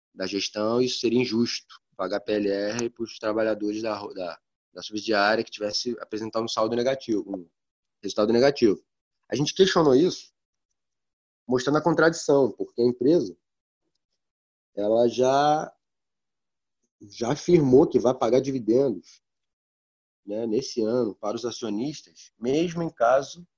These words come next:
de resultado negativo, né?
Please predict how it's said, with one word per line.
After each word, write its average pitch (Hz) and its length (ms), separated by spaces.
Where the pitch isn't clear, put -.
de 101 100
resultado 123 500
negativo, 139 600
né? 92 220